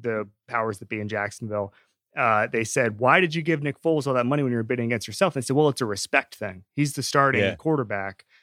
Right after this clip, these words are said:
Speaker 1: and you, you gotta pay him or else guys in the locker room won't respect him." It's like, "Excuse me, what?" So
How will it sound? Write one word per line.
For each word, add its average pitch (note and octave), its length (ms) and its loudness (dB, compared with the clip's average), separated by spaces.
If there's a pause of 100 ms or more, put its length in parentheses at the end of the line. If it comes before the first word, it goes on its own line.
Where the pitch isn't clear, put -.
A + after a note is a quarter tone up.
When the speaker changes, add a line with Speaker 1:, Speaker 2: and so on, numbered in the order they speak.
(120)
Speaker 1:
and A#2+ 180 0
you, B2+ 260 -2
you D3 140 -4
gotta C#3 260 4
pay C#3+ 260 0
him A2+ 140 -4
or A2+ 40 -4
else A2 180 -6
guys A#2 280 0
in A#2 60 -8
the A2+ 60 -6
locker A#2 240 -4
room A2 140 -6
won't G#2+ 140 -8
respect C3 380 -4
him." - 80 -14
It's A2 120 -14
like, A2 100 -12 (340)
"Excuse D#3 360 -2
me, G#2 100 -2
what?" F#2 520 -2 (300)
So F3+ 320 4